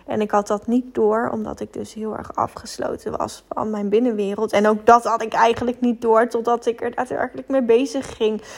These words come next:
Dus laat dit alsjeblieft jouw trigger zijn van als je het idee hebt dat dit resoneert, dat je denkt van: "Ja, maar fuck, er moet <laughs> meer zijn." Sorry voor mijn taalgebruik.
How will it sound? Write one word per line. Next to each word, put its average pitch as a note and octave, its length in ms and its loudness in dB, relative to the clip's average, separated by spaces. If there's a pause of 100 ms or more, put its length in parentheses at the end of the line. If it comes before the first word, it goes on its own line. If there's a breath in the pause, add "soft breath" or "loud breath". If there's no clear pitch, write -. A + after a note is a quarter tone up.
(160 loud breath)
Dus C4 180 0
laat C#4+ 280 4
dit C4+ 300 0
alsjeblieft C4+ 800 2
jouw B3 440 8 (540 loud breath)
trigger D4 500 8
zijn A#3+ 460 2
van - 160 -4
als B3 260 -2
je C4 340 0
het - 240 -2
idee C4 320 2
hebt B3 220 0
dat B3 180 2
dit C#4 180 -2
resoneert, C4 800 0
dat B3+ 160 -2
je - 60 -12
denkt B3+ 180 -2
van: C4 100 -2
"Ja, B3+ 140 2
maar B3+ 460 -2 (440 loud breath)
fuck, E4+ 420 0
er D4+ 80 8
moet F4+ 280 8
<laughs> F#4+ 140 6 (100)
meer F#4 180 10
zijn." A#3+ 380 6
Sorry C#4+ 360 -4
voor C4+ 180 -6
mijn A#3+ 140 -4
taalgebruik. A#3+ 800 -4